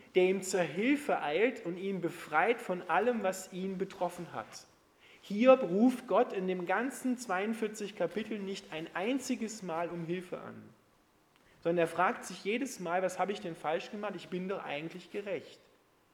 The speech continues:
Er ruft nicht seinen Bündnispartner an. Denn wenn du an Jesus Christus glaubst, dann hast du in Jesus einen Blutsbund mit Gott geschlossen, einen, einen Bund, in dem du als Je-, Jesus als einen Bündnispartner hast.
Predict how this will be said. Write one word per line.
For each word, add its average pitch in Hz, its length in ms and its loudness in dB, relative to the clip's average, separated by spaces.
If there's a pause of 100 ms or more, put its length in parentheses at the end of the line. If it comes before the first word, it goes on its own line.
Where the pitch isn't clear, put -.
(260)
Er 180 140 8
ruft 220 420 6
nicht 269 340 2
seinen 202 340 0
Bündnispartner 202 1120 -2
an. 117 300 -10 (380)
Denn 170 120 4
wenn 208 160 4
du 247 80 8
an 208 140 0
Jesus 214 300 -2
Christus 214 400 -4
glaubst, 254 360 0
dann 170 140 -4
hast 185 220 -4
du 190 60 -6
in 170 180 -4
Jesus 208 360 -4
einen 175 220 -4
Blutsbund 180 680 0
mit 147 180 -8
Gott 131 240 -4
geschlossen, 156 600 -4 (440)
einen, 180 360 0 (140)
einen 160 360 -6
Bund, 220 520 2 (560)
in 180 100 -2
dem 196 180 4
du 196 200 2
als 165 260 0
Je-, 175 220 0 (180)
Jesus 202 320 -6
als 175 220 -6
einen 170 220 -4
Bündnispartner 175 920 -2
hast. - 400 -12